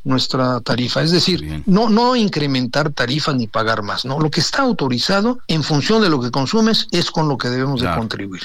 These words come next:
Speaker 1: ¿Por qué es necesario esto? Bueno, porque esto que hablé ahorita en un se-, en un minuto nos va a llevar mucho tiempo y
Speaker 2: Sí.
Speaker 1: mucho dinero. Por lo tanto, requerimos, nosotros en nuestra asociación proponemos dos nuevas fuentes externas de abastecimiento,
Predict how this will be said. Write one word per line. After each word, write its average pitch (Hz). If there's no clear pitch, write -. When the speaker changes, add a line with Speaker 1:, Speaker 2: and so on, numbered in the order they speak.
Speaker 1:
¿Por 208
qué 320
es 277
necesario 190
esto? 277
Bueno, 170
porque 170
esto 240
que 185
hablé 175
ahorita 170
en 151
un 160
se-, -
en 147
un 170
minuto 139
nos 135
va 160
a -
llevar 143
mucho 127
tiempo 123
y -
Speaker 2:
Sí. 127
Speaker 1:
mucho 120
dinero. 135
Por 214
lo 208
tanto, 196
requerimos, 180
nosotros 185
en 160
nuestra 185
asociación 160
proponemos 156
dos 190
nuevas 196
fuentes 196
externas 160
de 143
abastecimiento, 156